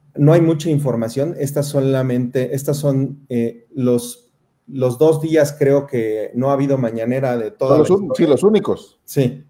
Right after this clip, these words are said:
Speaker 1: entonces, hay muy pocos datos, pero ¿se acuerdan cuando en el Día de los Inocentes dijo, "Voy a hacer mañanera cada semana, ya no van a ser, este, todos los
Speaker 2: Diarias.
Speaker 1: días"?
Speaker 2: Sí.
Speaker 1: Diarias.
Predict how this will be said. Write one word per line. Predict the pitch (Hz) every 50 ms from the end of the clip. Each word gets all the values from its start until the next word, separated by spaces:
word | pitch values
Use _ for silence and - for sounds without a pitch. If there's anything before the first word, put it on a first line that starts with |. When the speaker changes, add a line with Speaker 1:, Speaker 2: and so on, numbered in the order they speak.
| _
Speaker 1:
entonces, | - 123 123 127 139 139 139 139 139 127 120 - - _ _ _ _ _ _ _ _ _ _ _ _ _ _ _ _ _ _ -
hay | 143 147 160
muy | 170 175 170 175 180 190
pocos | 190 - 185 180 - - 180 160 139
datos, | 143 143 139 139 139 156 156 - - - - _ _ _ _ _ _ _ _ _ _ _ _ _ _ _ _ _ _ _ _
pero | - 143 139 135 131 127 123 127 131 -
¿se | - - 147
acuerdan | 139 143 151 180 190 220 226 -
cuando | - - 165 143 127 123
en | 127 127 127
el | 123 127
Día | 131 151 156
de | 147 160
los | 151 131 120 - -
Inocentes | 123 120 117 110 113 - - 135 131 127 120 123 123 120 117
dijo, | 117 110 113 - - 123 117 110
"Voy | - - 165 180 185
a | 180
hacer | 151 - 165 165 165
mañanera | 165 160 156 147 131 123 117 117 127 131 135 139 135 135 139 -
cada | - 135 131 135 131 135 131 131 127 123 123
semana, | 123 - 117 113 120 117 107 98 98 101
ya | 123 123
no | 139 143
van | 139 143 139 139
a | 143 135
ser, | 135 - 135 127 127 131 127 127 - _ _ _ _ _ _ _ _ -
este, | - 104 - - - - 110 110 110 110 110 110 107 _ _ _ _
todos | 143 156 156 139
los | 123 120 120
Speaker 2:
Diarias. | 107 98 95 - _ _ _ _ _ -
Speaker 1:
días"? | - 82
Speaker 2:
Sí. | 76 73 _ _ _ _
Speaker 1:
Diarias. | - 127 123 117 113 98 98 - -